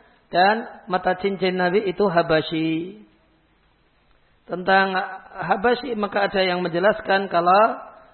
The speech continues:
mata cincin tersebut adalah batu akik. Akik adalah nama tempat di Habasya. Ini min aqiqin wa ma'dani,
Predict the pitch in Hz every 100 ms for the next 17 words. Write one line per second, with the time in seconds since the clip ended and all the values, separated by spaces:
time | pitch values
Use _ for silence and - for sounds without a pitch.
0 | - 190 196 196 202 196 196 180 170 220
1 | 220 175 175 202 170 170 160 160 175 170
2 | - - - _ _ _ _ _ _ _
3 | _ _ _ _ _ _ _ _ _ _
4 | _ 160 - 220 - 180 170 202 202 185
5 | 185 208 247 - - _ _ _ _ _
6 | 208 202 208 208 185 214 156 165 160 -
7 | 156 - - _ _ _ _ _ _ _
8 | _ _ _ _ _ _ _ 165 151 160
9 | 156 156 151 143 147 151 _ _ _ _
10 | _ _ - 180 185 180 - 214 214 196
11 | 185 185 190 170 170 185 170 160 170 165